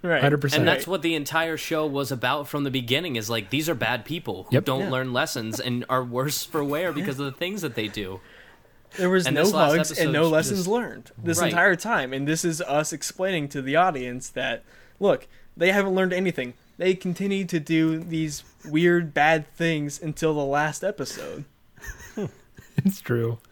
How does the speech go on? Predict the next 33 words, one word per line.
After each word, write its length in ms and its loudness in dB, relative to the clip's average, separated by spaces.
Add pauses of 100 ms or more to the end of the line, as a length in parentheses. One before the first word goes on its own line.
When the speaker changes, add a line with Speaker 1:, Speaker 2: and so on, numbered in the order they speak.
(360)
Speaker 3:
That's 260 -6
incredible. 600 -8
And 180 2
Speaker 1:
So 160 4
Speaker 3:
from 120 2
what 120 2
I 120 -2
know, 440 -2
the 100 -2
episode 380 -6
ends 580 -6 (560)
with 160 -14 (540)
them 340 -8
going 240 -10
to 60 -12
jail. 360 -14 (120)
Speaker 1:
Yep. 220 -8 (600)
They, 240 0
Speaker 3:
And 80 0
Speaker 1:
they 60 2
Speaker 3:
that's 120 0
Speaker 1:
go 80 4
to 80 4
Speaker 3:
it. 40 2
Speaker 1:
jail. 420 0
They 160 -2
all, 460 0
uh, 180 -4
sit 240 -6
in 60 -8
the 60 -6
same 300 -4
cell, 520 -2